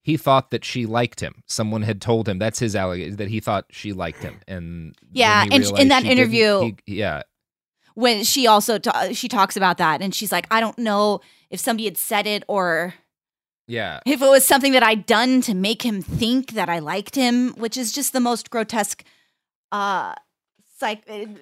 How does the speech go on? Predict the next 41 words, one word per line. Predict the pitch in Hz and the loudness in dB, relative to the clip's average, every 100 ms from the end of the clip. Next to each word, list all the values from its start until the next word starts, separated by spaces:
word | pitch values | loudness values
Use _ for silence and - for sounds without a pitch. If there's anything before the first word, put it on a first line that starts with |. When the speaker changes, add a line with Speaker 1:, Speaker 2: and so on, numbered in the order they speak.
| 262 - - | -12 -10 -16
Speaker 2:
<sighs> | 226 127 - | -18 -20 -8
it's | 262 | -4
just | 320 262 | -2 -2
a | |
terrible, | 262 254 214 196 180 160 180 _ _ _ _ | -2 2 2 2 0 0 -6 _ _ _ _
obviously | 226 226 226 208 | 0 0 -2 -6
this | |
is | 180 | -4
what | 196 | -4
we | 180 156 160 | -4 -6 -8
talk | 190 165 | -4 -4
about | 151 143 | -2 -4
in | 151 | -6
workplace | 156 - 156 | -10 -10 -8
environments, | 160 156 123 156 | -6 -4 -4 -4
the, | - 202 - - 247 - | -2 -4 -4 -12 -12 -4
the | 185 | 2
onus | 277 277 269 | 4 4 2
on | 220 | -2
a | |
woman | 196 190 170 160 | -2 -2 -2 -2
to | 196 143 123 | -4 -8 -8
start | - 220 | -4 -4
questioning | - 262 - 175 160 | -2 -4 -4 -6 -4
what | 190 | -4
did | 190 160 | -4 -4
they | 165 | -4
do | 151 156 | -4 -8
wrong. | 135 120 120 147 _ _ _ _ _ _ _ _ _ _ _ _ | -6 -8 -10 -14 _ _ _ _ _ _ _ _ _ _ _ _
Speaker 1:
Yeah. | 135 175 156 120 104 90 85 _ _ _ _ _ _ _ _ | -2 2 4 4 2 0 -4 _ _ _ _ _ _ _ _
And | 156 151 147 - _ _ _ | -6 -4 -6 -10 _ _ _
it's, | 170 175 - - - - - _ _ - | -6 -6 -6 -10 -10 -12 -18 _ _ -2
uh, | 143 135 123 92 - _ _ - | 2 2 2 -2 -8 _ _ -6
I | 139 | -2
don't | 110 | -2
know, | 82 78 - | -4 -8 -6
like, | 113 110 | -4 -4
I | - 131 | -2 -2
don't | 135 | -2
have | 107 120 | -2 -4
a | 104 | -4